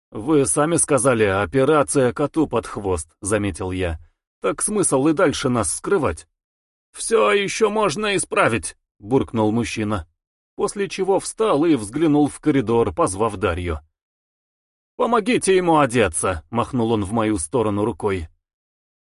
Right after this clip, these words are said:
«Но Борис Александрович сказал, что больному нужен покой, и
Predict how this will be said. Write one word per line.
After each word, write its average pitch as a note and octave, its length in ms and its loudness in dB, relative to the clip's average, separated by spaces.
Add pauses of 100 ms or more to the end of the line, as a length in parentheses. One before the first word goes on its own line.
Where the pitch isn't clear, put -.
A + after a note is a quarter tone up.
(260)
«Но A3 160 -2
Борис G#3+ 300 0
Александрович F#3 720 -2
сказал, F3+ 560 0
что - 280 0
больному G3 440 0
нужен G3 340 -4
покой, G#3+ 400 0
и G3+ 300 -4